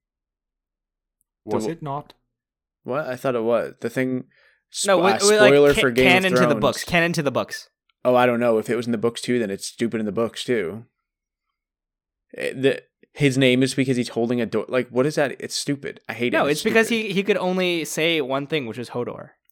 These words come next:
Speaker 2: Yeah, that's stupid.
Speaker 3: Well, you don't
Speaker 2: And he
Speaker 3: know,
Speaker 2: could,
Speaker 3: you don't
Speaker 2: he could
Speaker 3: understand
Speaker 2: only,
Speaker 3: it.
Speaker 2: I do understand it. I watched a YouTube video. He could only say that because he was holding a door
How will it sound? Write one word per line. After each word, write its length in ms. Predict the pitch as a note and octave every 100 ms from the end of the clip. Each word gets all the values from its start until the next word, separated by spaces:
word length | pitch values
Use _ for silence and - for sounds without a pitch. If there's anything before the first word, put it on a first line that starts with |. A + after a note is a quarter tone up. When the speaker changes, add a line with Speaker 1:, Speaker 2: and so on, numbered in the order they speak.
| _
Speaker 2:
Yeah, 180 | B2+ A#2
that's 160 | G#2
stupid. 460 | - B2 A2+ C2 C3+ - _ _ _ _ _ _ _ _ _ _ _ _ _ -
Speaker 3:
Well, 120 | A#2+
you 140 | C3
don't 60 | D3
Speaker 2:
And 80 | B2
he 40 |
Speaker 3:
know, 60 | B2+
Speaker 2:
could, 120 | C#3
Speaker 3:
you 60 | -
don't 80 |
Speaker 2:
he 60 | C#3
could 120 | D3
Speaker 3:
understand 280 | C#3+ C#3 B2+
Speaker 2:
only, 40 |
Speaker 3:
it. 100 | - _ _ _ -
Speaker 2:
I 100 | B2
do 140 | B2
understand 340 | D3+ C3+ A2+ F#2
it. 20 |
I 60 | F#2+
watched 260 | A2+ A#2
a 20 | A2+
YouTube 540 | G#2 D3+ - A#2 G2
video. 340 | F#2 F2+ D#2+ E2
He 100 | A2+
could 160 | B2+
only 220 | B2+ B2+
say 200 | B2 B2+
that 160 | B2+ A#2+
because 220 | A2 A#2+
he 60 | G#2+
was 120 | G#2
holding 280 | A2+ A2+ A#2
a 60 |
door 540 | F#2+ G#2 A2 C#2+ -